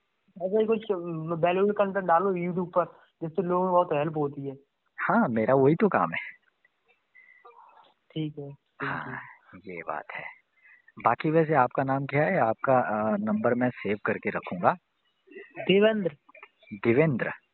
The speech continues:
Speaker 1: हाँ।
Speaker 2: अच्छा, ओके, ओके, ओके। आपने भी मेरा नाम कर देना सेव, ठीक है? तो
Speaker 1: क्या नाम है आपका?
Speaker 2: अ, मेरा नेम only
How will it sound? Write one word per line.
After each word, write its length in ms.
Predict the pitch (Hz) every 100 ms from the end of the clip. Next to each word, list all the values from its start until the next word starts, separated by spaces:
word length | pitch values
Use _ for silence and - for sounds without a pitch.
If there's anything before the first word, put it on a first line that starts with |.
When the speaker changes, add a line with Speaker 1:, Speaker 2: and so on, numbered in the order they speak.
| _ _ _ _ - _ _ -
Speaker 1:
हाँ। 340 | 151 147 147 143 _ - -
Speaker 2:
अच्छा, 420 | 85 85 - 80
ओके, 380 | - 92 87 -
ओके, 340 | 80 78 - 78
ओके। 240 | 78 85
आपने 320 | 95 101 117
भी 120 | 113
मेरा 300 | 123 107 110
नाम 260 | 107 95 95
कर 240 | - 107
देना 240 | 139 131 139
सेव, 380 | - 123 175 220 - - - - _ 165 160 - -
ठीक 180 | 113 -
है? 140 | 156
तो 840 | 131 - - 92 95 85 85 76 - -
Speaker 1:
क्या 380 | 165 _ - 226
नाम 220 | 240 247
है 60 | 247
आपका? 220 | - 262 262 _ _ _ _ - - _ _ _ _ -
Speaker 2:
अ, 380 | 98 101 101 98
मेरा 320 | 113 120 127
नेम 480 | 123 98 101 117 127 - 104
only 340 | 107 113 160